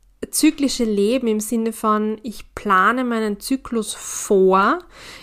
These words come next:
Ich weiß, die nächste, also ich hatte einen zweiunddreißig Tage Zyklus, der nächste wird sicher auch so sein. Das heißt, mein Eisprung ist um Tag X Y, da plane ich mir das und das ein. Ich bin mir ziemlich sicher, dass das Leben dazwischen kommt. Ich bin mir ziemlich sicher,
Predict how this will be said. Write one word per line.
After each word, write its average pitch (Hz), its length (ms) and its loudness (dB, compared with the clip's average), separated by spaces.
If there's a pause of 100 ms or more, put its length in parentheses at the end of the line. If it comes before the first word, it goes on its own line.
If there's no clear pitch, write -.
Ich 196 180 -6
weiß, 214 540 2
die 202 140 -4
nächste, 180 320 -8
also 175 220 -10
ich - 180 -12
hatte 175 240 -10
einen 170 240 -12
zweiunddreißig 196 540 -10
Tage 277 340 0
Zyklus, 233 380 -10
der 185 100 -8
nächste 185 360 -8
wird 220 140 -8
sicher 254 400 -6
auch 233 80 -8
so - 100 -10
sein. 214 280 -6
Das 196 140 -10
heißt, - 100 -16
mein 180 160 -12
Eisprung 190 420 -10
ist 196 120 -8
um 202 120 -6
Tag 190 260 -6
X 269 220 -10
Y, 233 420 -8
da 208 80 -8
plane 185 280 -8
ich - 80 -16
mir 196 100 -8
das 208 220 -10
und 233 120 -10
das 220 140 -8
ein. 214 300 -10 (1080)
Ich 247 180 -4
bin 277 200 2
mir 285 180 2
ziemlich 302 420 2
sicher, 262 340 0
dass 226 180 0
das - 180 -14
Leben 208 260 -2
dazwischen - 400 -8
kommt. - 300 -18
Ich 214 140 -6
bin 269 140 4
mir 277 180 2
ziemlich 294 440 0
sicher, 262 500 -2